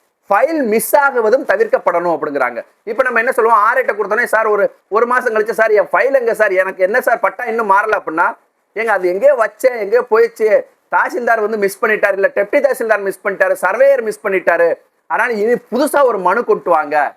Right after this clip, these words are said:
அப்படின்னு சொல்லி நம்மகிட்டயே கேட்பாங்க. அது எங்க தொலைச்சாங்க அப்படின்னு தெரியாது, எங்க வச்சாங்கன்னு தெரியாது. ஆனா அதை நம்ம பக்கமே திருப்பிவிட்டு நம்மகிட்ட புதுசா வாங்க, இதை அறியாத மக்கள் என்ன பண்ணுவாங்க, மீண்டும் ஒரு மனுவை போய் கொடுப்பாங்க. இப்படி ஃபைல் மிஸ் ஆகுவது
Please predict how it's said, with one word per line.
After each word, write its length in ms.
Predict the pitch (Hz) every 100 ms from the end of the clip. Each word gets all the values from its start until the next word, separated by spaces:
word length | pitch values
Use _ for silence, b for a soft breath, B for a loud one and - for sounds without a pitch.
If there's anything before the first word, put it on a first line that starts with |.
| -
அப்படின்னு 300 | 143 143 147
சொல்லி 140 | 214 160
நம்மகிட்டயே 400 | 160 180 185 180 160
கேட்பாங்க. 340 | 139 117 107 98 _ _ _ _ _
அது 160 | 180 190 190
எங்க 220 | 254 294 294
தொலைச்சாங்க 460 | 220 277 311 269 254
அப்படின்னு 260 | 247 226
தெரியாது, 240 | 220 214 185
எங்க 200 | 196 262
வச்சாங்கன்னு 580 | 220 202 - 269 254 226
தெரியாது. 280 | 208 202 160 - _
ஆனா 220 | 180 240 247
அதை 140 | 214
நம்ம 280 | 175 185 277
பக்கமே 320 | 277 269 269
திருப்பிவிட்டு 500 | 254 220 185 202 240
நம்மகிட்ட 240 | 214 233 226 -
புதுசா 260 | 240 247
வாங்க, 180 | 220 220
இதை 160 | 240 208
அறியாத 440 | 156 202 247 254 247
மக்கள் 380 | 202 - 254 214
என்ன 100 | 202
பண்ணுவாங்க, 360 | 180 165 190 220 b b
மீண்டும் 440 | 175 262 320 320 320
ஒரு 160 | 269
மனுவை 280 | 208 202 220
போய் 220 | 208 196
கொடுப்பாங்க. 400 | 147 135 123 107 95 _ _ _ _ 226
இப்படி 320 | 277 302 269
ஃபைல் 420 | - 190 262 330
மிஸ் 260 | 269 226 - 240
ஆகுவது 300 | 208 196